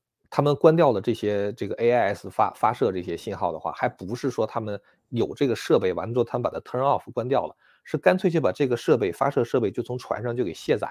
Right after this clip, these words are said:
了，就是，就干脆就拿下去了，就它叫那个 transponder 嘛，干脆就把它从船上就给拿走了啊。所以说你想发的话，即使船长想发，也发不出去。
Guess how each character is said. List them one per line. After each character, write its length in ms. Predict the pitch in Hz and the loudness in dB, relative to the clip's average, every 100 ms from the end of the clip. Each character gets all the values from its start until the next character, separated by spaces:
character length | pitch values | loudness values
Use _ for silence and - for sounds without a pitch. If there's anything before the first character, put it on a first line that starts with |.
| - | -10
了， 100 | - _ | -16 _
就 100 | 127 | -6
是， 60 | |
就 100 | 131 | -4
干 160 | 131 156 | -2 0
脆 120 | 165 | 0
就 80 | 123 | -2
拿 200 | 101 131 | -6 -4
下 120 | 151 | -2
去 120 | 123 | -2
了， 140 | 78 - _ _ | -6 -10 _ _
就 100 | 107 | -12
它 160 | 110 131 | -4 0
叫 120 | 127 | 0
那 100 | 120 | 0
个 60 | |
transponder 600 | 98 104 98 113 120 107 78 | -8 -10 -4 -2 0 -2 -4
嘛， 80 | _ _ _ _ | _ _ _ _
干 140 | 151 | 0
脆 100 | 151 | 0
就 120 | 143 117 | 0 -2
把 100 | - _ | -4 _
它 120 | - 110 | -8 -6
从 200 | 110 117 | -6 -6
船 200 | - 101 | -4 -4
上 100 | 104 | -4
就 100 | 101 | -6
给 80 | |
拿 200 | 82 87 | -6 -4
走 180 | 107 - | -2 -4
了 120 | - - | -8 -18
啊。 80 | |
所 120 | - 131 | 0 2
以 40 | |
说 120 | 127 | 2
你 120 | 127 | -2
想 180 | - - | -2 -6
发 220 | - 107 | -2 0
的 80 | 107 | 0
话， 180 | 92 78 | -2 -6
即 160 | - 123 | -4 -6
使 100 | 92 | -6
船 220 | - 113 | -8 -6
长 140 | 113 | -6
想 180 | - - | -6 -4
发， 260 | 92 90 - _ _ _ _ | 0 0 -2 _ _ _ _
也 100 | 90 | -8
发 200 | 85 107 | 2 2
不 60 | 120 | 4
出 120 | 127 | 0
去。 300 | - 156 - | -2 -4 -4